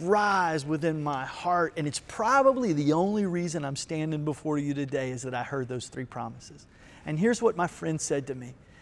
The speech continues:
He said, "Here's the first promise, Anthony. Your wife is doing so good. Like, she's doing so much better than any of us are.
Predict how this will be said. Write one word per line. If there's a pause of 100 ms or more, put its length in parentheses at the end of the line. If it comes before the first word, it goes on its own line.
(140)
He
said,
"Here's
the
first
promise,
Anthony. (440)
Your
wife (300)
is
doing
so
good. (800)
Like,
she's
doing
so
much
better
than
any
of
us
are.